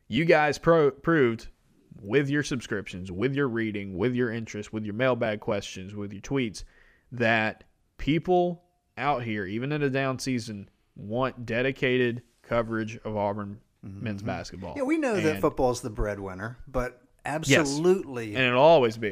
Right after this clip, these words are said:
Speaker 2: Th-, like,
Speaker 1: But
Speaker 2: the, the basketball thing's not just a niche. Like, there's a
Speaker 1: it's not a niche.
Speaker 2: I think there's, there's a certain segment of the Auburn fan base that is, like, really rabid about it, and a lot of people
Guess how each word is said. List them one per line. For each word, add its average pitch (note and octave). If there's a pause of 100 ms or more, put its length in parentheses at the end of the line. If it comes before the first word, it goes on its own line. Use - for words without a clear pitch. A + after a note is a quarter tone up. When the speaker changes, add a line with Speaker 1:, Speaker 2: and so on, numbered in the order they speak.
Speaker 2:
Th-, -
like, C#3
Speaker 1:
But D3+
Speaker 2:
the, C#3
the D3+
basketball G#3
thing's E3
not D3+
just D3+
a A2
niche. A2+
Like, B2
there's D#3
a C#3
Speaker 1:
it's -
not A2
a A#2+
niche. A#2
Speaker 2:
I D3
think F3
there's, D#3+ (100)
there's D3
a B2+
certain F#3
segment C#3
of A2
the A#2+
Auburn A#2
fan A2+
base G#2+
that A#2+
is, F#2+
like, G2
really A#2
rabid A2+
about D#3
it, E3
and A#2
a G#2
lot G#2+
of A#2+
people A#2+